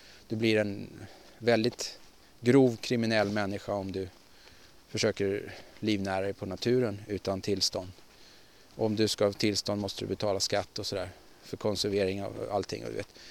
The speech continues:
Så det blir, det blir ett enda helvete. Det, det går helt enkelt inte att leva. Så att det är en väldigt t-, tragisk plan som vi ser, eh, komma, eh, komma in i, i våra liv. Och, eh,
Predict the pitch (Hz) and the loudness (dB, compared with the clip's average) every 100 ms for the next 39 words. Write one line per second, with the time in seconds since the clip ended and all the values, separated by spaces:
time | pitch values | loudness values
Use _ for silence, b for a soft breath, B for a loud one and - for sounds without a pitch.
0 | B B - 131 131 151 - 131 143 139 | B B 4 4 6 2 0 -2 0 2
1 | 127 113 107 104 98 131 - 123 131 131 | 2 0 0 0 0 -2 0 -2 0 2
2 | 131 131 143 107 110 101 104 98 107 104 | 4 8 8 6 2 -6 -8 -4 -2 -2
3 | 104 101 B B B - - B B B | -4 -6 B B B -20 -20 B B B
4 | B B B B - - - - - 131 | B B B B -20 -20 -20 -8 2 2
5 | 123 143 175 175 151 120 110 - B B | 4 4 6 6 6 2 0 -6 B B
6 | B B - 147 - 135 139 131 107 101 | B B -6 -6 -2 2 4 4 2 2
7 | - - - - 113 101 87 92 - - | 2 0 -4 0 2 2 -2 -10 -10 -6
8 | 95 92 104 92 98 - b b b b | 0 2 2 0 -4 -12 b b b b
9 | b b b - - 110 101 95 - B | b b b -20 -8 -4 -4 -4 -12 B
10 | B B 110 95 90 71 73 - B B | B B -4 -4 -6 -8 -14 -14 B B
11 | B B B - - 98 90 104 98 98 | B B B -18 -10 -8 -4 -4 -4 -8
12 | 101 95 90 92 110 101 - - B B | -6 -4 -2 2 2 2 -2 -18 B B
13 | B B B B - 110 107 - - 104 | B B B B -4 0 0 -2 -2 2
14 | 98 98 | 4 2